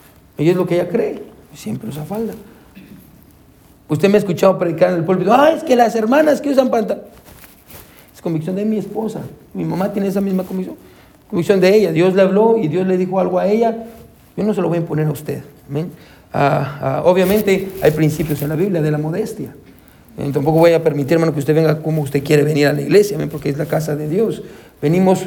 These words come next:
lo mejor posible, amén, ah, para agradar a Dios. Es una convicción que usted, le animo que debería tener, porque sí está basada en la Biblia. Nos vestimos de una manera que honra a Dios. Nos vestimos de una manera de no provocar a otros. Esas son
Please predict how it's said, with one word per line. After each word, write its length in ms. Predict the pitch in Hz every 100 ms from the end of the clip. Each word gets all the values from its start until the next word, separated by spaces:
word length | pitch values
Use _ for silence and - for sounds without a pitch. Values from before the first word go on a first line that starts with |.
| - - - - _
lo 140 | 147 156
mejor 420 | 151 147 196 190
posible, 480 | - - 208 156 143
amén, 320 | 156 185 202 - - -
ah, 220 | 135 139 131
para 140 | 147
agradar 400 | 147 147 151 170
a 80 | 156
Dios. 400 | 196 196 - - - - _
Es 100 | 139
una 140 | 185 175
convicción 500 | 156 147 - 185 160 -
que 80 | 160
usted, 380 | - 160 160 160 -
le 160 | 139 143
animo 320 | 147 202 196
que 80 | 180
debería 180 | 156 165
tener, 140 | 196
porque 140 | 180 156
sí 60 |
está 120 | 156
basada 260 | 156 147 147
en 60 | 151
la 80 |
Biblia. 360 | 156 370 320 165 - - - - - - - -
Nos 160 | 151 151
vestimos 480 | 151 - 190 202 185
de 60 |
una 80 | 190
manera 320 | 170 160 180
que 100 | 175
honra 300 | 160 170 160
a 40 | 151
Dios. 440 | 180 - - - - - - - 143
Nos 80 |
vestimos 300 | 139 139 185
de 80 | 175
una 100 | 175
manera 320 | 165 156 185
de 60 | 165
no 120 | 160
provocar 540 | 160 160 156 156 175 165
a 80 |
otros. 380 | 156 156 - 135
Esas 180 | 165 -
son 160 | 190